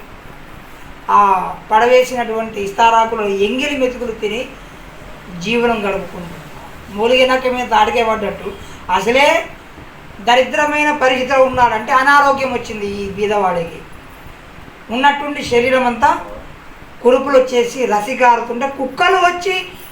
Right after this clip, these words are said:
వాని రసి నాకుతుంటే, కనీసం దాన్ని కొట్టుకునేంత శక్తి కూడా లేదు. ఆ కుక్కను దూరం పోని కొట్టడానికి శక్తి కూడా లేదు. అలాంటి దయనీయమైన స్థితిలో బతికాడు.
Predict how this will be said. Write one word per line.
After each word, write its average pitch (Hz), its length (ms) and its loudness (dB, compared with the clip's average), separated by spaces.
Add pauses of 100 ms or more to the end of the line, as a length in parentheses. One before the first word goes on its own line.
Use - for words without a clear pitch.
(140)
వాని 247 240 4
రసి 240 400 -4 (480)
నాకుతుంటే, 254 800 0
కనీసం 339 680 2
దాన్ని 302 260 2
కొట్టుకునేంత 254 800 0 (520)
శక్తి 349 460 0
కూడా 339 160 2
లేదు. 339 640 2 (380)
ఆ 220 40 2
కుక్కను 240 560 0 (180)
దూరం 254 260 4
పోని 240 260 2
కొట్టడానికి 214 680 -6
శక్తి 196 180 -6
కూడా 196 300 -8 (100)
లేదు. 160 180 -10 (520)
అలాంటి 262 640 2 (240)
దయనీయమైన 370 800 4
స్థితిలో 285 340 0
బతికాడు. 202 640 -2